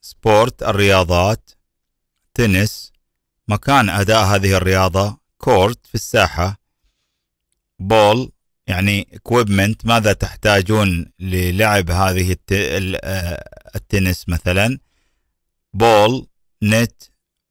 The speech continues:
راكت، يعني نحتاج إلى كرة وشباك وراكت مضرب. واتر بولو اللي هي إيش؟ آه، لعبة كرة الماء،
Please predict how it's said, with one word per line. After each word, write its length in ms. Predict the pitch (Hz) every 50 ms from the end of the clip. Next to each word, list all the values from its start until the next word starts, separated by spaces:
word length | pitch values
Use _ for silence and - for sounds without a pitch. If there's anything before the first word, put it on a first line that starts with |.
| _ _ - -
راكت، 720 | 110 120 120 98 - - - 85 76 - _ _ _ _ _ _ _ _ _ _ _ _ _
يعني 240 | - 110 101 95 95
نحتاج 520 | 95 92 - - - 110 107 95 90 85 92
إلى 400 | 92 87 87 85 85 85 - - _
كرة 520 | - 107 107 104 104 107 110 107 110 - _ _ _
وشباك 920 | - 101 92 85 - - 101 92 87 95 98 101 107 110 104 _ - - _ _ _ _ _ _ _ _ _ _ _ _ _ _ _ _
وراكت 1500 | - 98 95 95 95 95 95 95 95 101 98 - _ _ _ _ _ _ - 104 110 107 101 - - 101 98 - _ -
مضرب. 460 | 98 101 101 95 85 90 80 78 73 - _ _ _ _ _ _ _ _ _ _ _ _ _ _ _ _ _ _ _ _ _ _ -
واتر 520 | 117 131 147 139 - - 107 98 87 78 82 - _ _ _ -
بولو 580 | - 98 98 101 104 101 95 95 110 117 143 - _ _ _ _ _ _ _ _ _ _ _ _ _ _ _ _ _ _ _ _ _ _ -
اللي 200 | 107 101 101 101
هي 520 | 95 98 98 98 101 98 92 98 104 95 95
إيش؟ 300 | 104 104 - - - _ _ _ _ _ _ _ _ _ _ - -
آه، 240 | 95 92 92 92
لعبة 500 | 90 92 107 110 101 98 101 101 104 101 - _ _ - - _
كرة 280 | - - 113 107 98 - -
الماء، 520 | 95 90 90 90 92 101 117 - - _